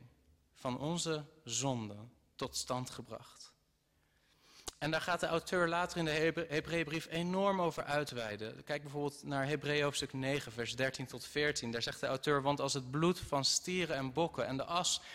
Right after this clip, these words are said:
van de jonge koe op de verontreinigden gesprenkeld, hen heilig tot reinheid van het vlees,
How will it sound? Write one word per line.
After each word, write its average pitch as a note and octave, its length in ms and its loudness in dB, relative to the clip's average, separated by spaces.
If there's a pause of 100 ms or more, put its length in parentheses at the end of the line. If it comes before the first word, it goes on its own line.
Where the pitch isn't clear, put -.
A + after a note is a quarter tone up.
(100)
van D#3+ 160 0
de D3 100 0
jonge E3 280 4
koe - 340 2 (600)
op D3 160 -2
de D3 80 -2
verontreinigden D3+ 1000 2
gesprenkeld, - 920 -2
hen D3+ 180 2
heilig E3 500 2
tot D3 220 -2
reinheid D3 440 2
van C3+ 140 -4
het A#2+ 140 -2
vlees, C#3 540 0